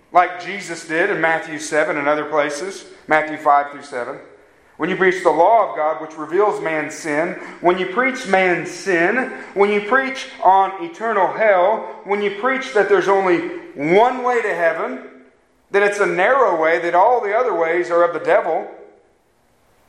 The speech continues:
you'll be persecuted. You will lose popularity.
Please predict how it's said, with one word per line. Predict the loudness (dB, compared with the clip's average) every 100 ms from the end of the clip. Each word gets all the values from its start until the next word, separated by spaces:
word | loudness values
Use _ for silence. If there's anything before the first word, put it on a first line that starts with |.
| _ _ _ _ _ _ _
you'll | -2 0
be | 0 0
persecuted. | 0 -2 -8 -6 -6 -6 -12 -20 -20 -20 _ _ _ _ -20 _
You | 0 4
will | 4
lose | 4 2
popularity. | 2 4 4 0 0 0 -2 -6